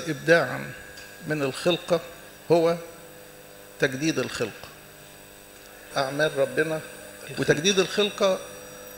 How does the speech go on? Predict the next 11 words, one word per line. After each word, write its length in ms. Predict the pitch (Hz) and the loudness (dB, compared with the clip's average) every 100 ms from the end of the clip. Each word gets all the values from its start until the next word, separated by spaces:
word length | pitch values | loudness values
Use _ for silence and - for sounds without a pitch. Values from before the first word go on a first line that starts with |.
| - - - | -16 -16 -2
طبعًا 240 | 156 143 143 | 2 2 2
في 160 | - | 0
جانبها 380 | 135 139 160 143 | 2 2 4 4
يعني 120 | 135 | 4
الأساسي 480 | 135 - 160 156 - | 2 4 4 4 2
من 180 | 135 135 | -2 0
جهة 200 | 151 135 - | 0 0 0
تدبير 400 | 127 135 151 147 | -2 0 0 0
الخلاص، 720 | 135 139 151 185 - - - - - - - - - - - - - - | -2 0 2 2 -2 -6 -8 -10 -18 -20 -20 -20 -20 -20 -18 -18 -16 -6
ومن 220 | 143 160 | -4 -2
جهة 320 | 160 226 196 | 2 4 4